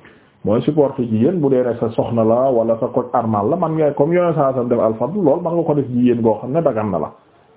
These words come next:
Voilà, wala koo xam ne sa koc armal la. Voilà, lool man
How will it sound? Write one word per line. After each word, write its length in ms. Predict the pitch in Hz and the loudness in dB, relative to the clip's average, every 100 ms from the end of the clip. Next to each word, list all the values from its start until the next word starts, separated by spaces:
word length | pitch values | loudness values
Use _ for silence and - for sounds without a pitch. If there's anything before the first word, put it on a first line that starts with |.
| _ | _
Voilà, 300 | 135 110 95 - | -2 0 -2 0
wala 260 | 110 117 143 | 0 2 0
koo 180 | 131 117 | 0 0
xam 160 | 117 | -2
ne 100 | 117 143 | -2 -2
sa 60 | 135 | -2
koc 180 | 139 127 | -2 0
armal 380 | 123 113 113 98 | -2 0 0 0
la. 120 | - - _ _ _ _ - | -4 -8 _ _ _ _ -2
Voilà, 260 | 101 98 | 0 0
lool 220 | 139 123 143 | 0 -2 -2
man 140 | 139 | -4